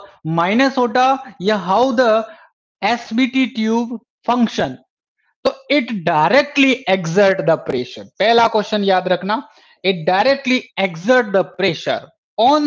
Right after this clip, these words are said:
the bleeding site in the esophagus or in the stomach। समझ गए यहां तक बात? आगे बढ़ता हूं। ये जो tube आप देख रहे हो दोस्त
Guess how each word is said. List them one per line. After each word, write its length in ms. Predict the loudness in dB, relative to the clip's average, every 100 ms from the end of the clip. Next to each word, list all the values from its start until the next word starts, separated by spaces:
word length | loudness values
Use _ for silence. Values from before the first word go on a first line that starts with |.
| 2
the 180 | 2 0 -2 -16 _ -8
bleeding 460 | -2 0 2 2 2
site 640 | 0 -2 -2 -2 -4 -10 -20 _ _ _ _ -8
in 40 | -4
the 180 | -2 -2 -4
esophagus 680 | -6 -2 -2 0 0 0 -2 -6 _ -6
or 100 | -4
in 140 | -4
the 200 | -4 -4 -6 -14 -12
stomach। 500 | -12 -4 -2 -2 -6 -10 _ _ _ _ _
समझ 280 | 0 2 4
गए 120 | 4
यहां 220 | 4 4 2
तक 120 | 2
बात? 340 | 2 2 -2 _ _ -10 0
आगे 280 | 2 2 0
बढ़ता 280 | 0 0 0
हूं। 240 | 2 0 -4 -12 -6
ये 280 | 0 0
जो 160 | 2 0
tube 300 | 0 -2 0
आप 140 | 0
देख 260 | 0 -4 -2
रहे 180 | 0 0
हो 180 | 0 -2
दोस्त 340 | 0 -2 -2